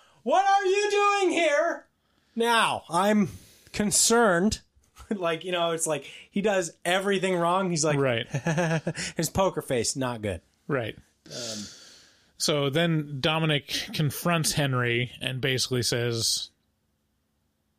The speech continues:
Speaker 2: "You're banished, like, because I figured out that you, uh, fucked my wife, and that's, uh, where Flora came from. That's
Speaker 1: Uh,
Speaker 2: why she was so
Speaker 1: <sighs>
Speaker 2: premature and not underweight."
Speaker 1: Yeah.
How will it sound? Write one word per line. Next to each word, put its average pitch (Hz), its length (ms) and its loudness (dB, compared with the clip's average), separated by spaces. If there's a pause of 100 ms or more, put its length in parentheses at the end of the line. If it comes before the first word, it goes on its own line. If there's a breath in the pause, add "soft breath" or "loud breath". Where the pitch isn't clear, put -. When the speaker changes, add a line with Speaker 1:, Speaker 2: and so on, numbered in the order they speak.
(160)
Speaker 2:
"You're 123 200 -4
banished, 120 640 -2 (640)
like, 117 380 -4 (200)
because 117 560 -2
I 117 60 -2
figured 127 320 -4
out 131 240 -2
that 123 160 -4
you, 131 340 0
uh, 127 360 0 (880 soft breath)
fucked - 340 -4
my 160 120 2
wife, 175 340 2
and 143 120 2
that's, 143 280 0
uh, 139 560 2 (280)
where 143 340 -4
Flora 160 360 0
came 123 240 -2
from. 127 260 -2
That's 127 220 -2
Speaker 1:
Uh, 147 60 0
Speaker 2:
why 139 80 0
she 131 260 0
was 131 160 2
so 147 240 2
Speaker 1:
<sighs> - 120 -6
Speaker 2:
premature 147 440 0
and 131 160 0
not 139 280 0
underweight." 139 580 -2 (200)
Speaker 1:
Yeah. 107 240 -2